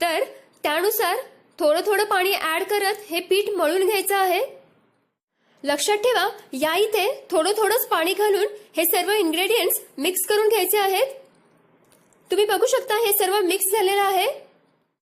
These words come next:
आता यामध्ये सिक्रेट इन्ग्रेडियंट तो म्हणजे चिंचेचा कोळ घेतलेला आहे, लिंबा एवढा चिंच पाण्यात भिजत घालून ठेवायचा आहे. आता या इथे एक चमचा ओवा घेतलेला आहे,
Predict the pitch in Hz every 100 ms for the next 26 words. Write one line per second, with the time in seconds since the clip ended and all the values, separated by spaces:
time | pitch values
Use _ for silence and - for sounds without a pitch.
0 | _ _ _ _ _ - 294 381 339 294
1 | 320 403 381 427 - - 311 311 339 427
2 | 330 311 349 403 392 480 330 320 392 349
3 | 392 523 330 294 349 359 403 302 339 403
4 | 349 381 381 370 440 539 - - - 277
5 | 294 339 381 392 392 415 403 370 349 285
6 | 359 359 285 349 392 381 381 392 370 392
7 | 381 370 508 - _ _ _ _ _ _
8 | _ _ _ _ _ - 294 381 349 320
9 | 415 415 320 - - 311 302 381 370 403
10 | 302 277 330 415 - 370 381 381 359